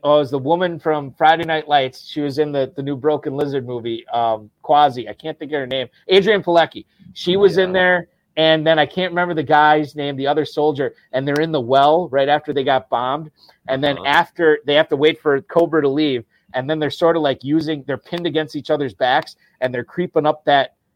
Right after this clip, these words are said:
Speaker 1: that well one step at a time to crawl
Speaker 2: Yes.
Speaker 1: out of the well. That's Brock Purdy right now. That's Brock Purdy. He's, he's not gonna be a fast riser,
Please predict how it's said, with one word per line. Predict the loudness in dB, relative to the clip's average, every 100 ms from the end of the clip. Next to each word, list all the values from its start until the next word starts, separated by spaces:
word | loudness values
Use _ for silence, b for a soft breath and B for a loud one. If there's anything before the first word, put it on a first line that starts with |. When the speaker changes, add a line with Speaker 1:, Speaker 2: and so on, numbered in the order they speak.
| -2
Speaker 1:
that | -2 -2
well | 0 2 2
one | 0 -2 -2
step | -4 -4 -2
at | -6
a |
time | -6 -6 -4 -6 -10
to | -6
crawl | 0 2
Speaker 2:
Yes. | 2
Speaker 1:
out | 0
of | -2
the |
well. | -4 -2 -2 -4 _ _ _ _ -20 -8
That's | -8 -8
Brock | -6 -4 -4 -6
Purdy | -10 -10 -10
right | -14 -16 -16
now. | -18 -20 _ -2
That's | 2 2 0
Brock | 0 6 6 4 0
Purdy. | 2 4 2 -6 b _
He's, | -6 -6 -8
he's | -10 -2
not | 2 2 0
gonna | -2
be | 0 0
a |
fast | 2 2 2 0
riser, | 2 2 0